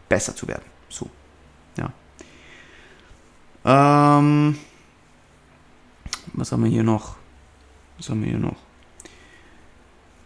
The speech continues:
Was wünschst du, hättest du früher gewusst? Boah, das ist fucking schwierig. Hm, sicher einige Sachen, tatsächlich.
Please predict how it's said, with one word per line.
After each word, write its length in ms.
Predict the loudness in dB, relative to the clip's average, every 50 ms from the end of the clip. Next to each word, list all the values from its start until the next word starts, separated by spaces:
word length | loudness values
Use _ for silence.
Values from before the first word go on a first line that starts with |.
| _ -4
Was 280 | -2 0 0 0 2 6
wünschst 320 | 6 6 6 6 4 4
du, 80 | 6 6
hättest 300 | 6 6 2 -2 -4 -4
du 40 | -4
früher 440 | -4 -4 0 4 6 6 8 6
gewusst? 580 | 6 4 4 2 2 2 0 -4 -8 -10 -12 -14 -16 -18 -20 -20 -20 -20 -20 -20 -20 -20 -20 _ _ _ _ _ _ _ _ -20 -20 _ _ _ _ _ _ _ _ _ _ _ _ _ _ _ _
Boah, 300 | -2 -2 -2 -2 -4 -12 -20 -20 -20 -20 -20 _ _ _ _ _ _ _ _ _ _ _ _ _ -20 -14
das 120 | -10 -6
ist 160 | -6 -6 -6
fucking 320 | -6 -6 -6 -6 -6 -8 -10
schwierig. 440 | -8 -6 -6 -4 -4 -4 -6 -8 -10 -18 _ _ -20 -20 -20 -20 _ -20 -20 -20 -20 -20 -20 -20 -20 -20 -20 _ _ _ _ -20 _ _ -20 _ _ _ _ -12 -4 0
Hm, 180 | 2 4 4
sicher 320 | 2 2 2 4 6 6 6
einige 320 | 8 8 8 8 6 4
Sachen, 380 | 2 0 0 0 0 -2 -2 -2
tatsächlich. 640 | -2 -4 -2 -2 -2 -2 0 0 0 0 -2 -6